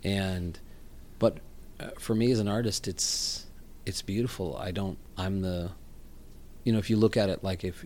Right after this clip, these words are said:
if I look at my YouTube channel or my Instagram as, as a, a T V channel, I have no boss.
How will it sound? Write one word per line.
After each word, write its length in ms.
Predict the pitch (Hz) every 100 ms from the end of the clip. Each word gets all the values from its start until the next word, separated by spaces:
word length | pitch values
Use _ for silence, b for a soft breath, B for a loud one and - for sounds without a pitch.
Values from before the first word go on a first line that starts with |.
| -
if 160 | 101 87
I 120 | 92
look 200 | 90 95
at 200 | - -
my 320 | 98 90 90
YouTube 340 | 87 90 92 82
channel 420 | - 90 90 85
or 80 | 85
my 220 | 85 -
Instagram 560 | 92 - - 85 78 69
as, 240 | 76 - -
as 200 | 87 82
a, 320 | 82 80 85 B - -
a 60 | -
T 200 | - 90
V 140 | 98
channel, 500 | - 87 82 87 92 - - - - - - -
I 80 | 87
have 320 | 82 92 87
no 340 | 92 92 92 85
boss. 540 | 87 87 73 - -